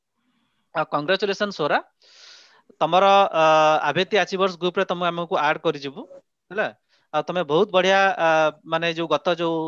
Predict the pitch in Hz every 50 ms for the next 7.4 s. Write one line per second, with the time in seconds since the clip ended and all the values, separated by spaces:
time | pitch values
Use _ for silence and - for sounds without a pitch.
0 | 156 - - 147 139 139 139 139 - 180 180 185 - 190 180 175 165 - 175 165
1 | 170 165 160 143 143 160 160 151 160 160 165 165 160 156 - 139 143 151 139 131
2 | 127 - 165 156 - 151 208 339 403 - 165 147 151 156 151 - 147 143 151 160
3 | 165 165 160 160 151 160 160 - 156 139 - 156 151 147 147 - _ - 135 127
4 | 131 139 - - 131 165 165 156 147 131 123 _ _ 160 156 151 131 139 151 170
5 | 196 185 180 170 160 165 165 - 165 160 127 - - 156 156 151 151 156 156 156
6 | 147 135 131 _ 151 147 143 139 135 135 135 135 147 170 165 180 165 160 165 151
7 | 143 135 - - 156 147 196